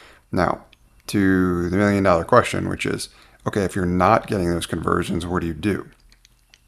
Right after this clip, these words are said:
This is where it gets a little bit tricky because there isn't really a specific tool or there isn't really an easy solution to this problem is what I'm getting at.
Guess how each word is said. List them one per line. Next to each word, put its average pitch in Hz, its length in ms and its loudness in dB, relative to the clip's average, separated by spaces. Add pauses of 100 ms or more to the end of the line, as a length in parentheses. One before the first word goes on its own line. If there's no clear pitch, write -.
(220)
This 110 160 0
is 95 80 -4
where 95 120 4
it 87 60 -6
gets - 220 -2
a - 40 -6
little 85 140 -4
bit 98 140 -10
tricky - 260 0 (480)
because 104 220 -2
there 104 160 -2
isn't 143 340 2
really 120 560 4
a 110 60 0
specific - 640 -4
tool 120 640 2
or 87 520 -2 (1080)
there 110 120 4
isn't 131 220 4
really 123 300 6
an 104 260 4
easy 131 320 4
solution 98 480 -2
to 90 80 -4
this 87 120 -4
problem - 400 -4
is - 100 -14
what 104 120 -4
I'm - 100 -6
getting - 260 -4
at. - 160 -8